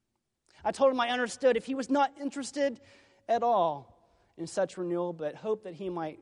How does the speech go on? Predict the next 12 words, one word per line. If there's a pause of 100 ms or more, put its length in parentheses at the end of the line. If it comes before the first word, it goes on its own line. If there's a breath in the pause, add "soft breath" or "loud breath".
(140)
consider
someday. (1300)
And
I
wished
him
the
best, (720 loud breath)
praying
God's
rich
blessing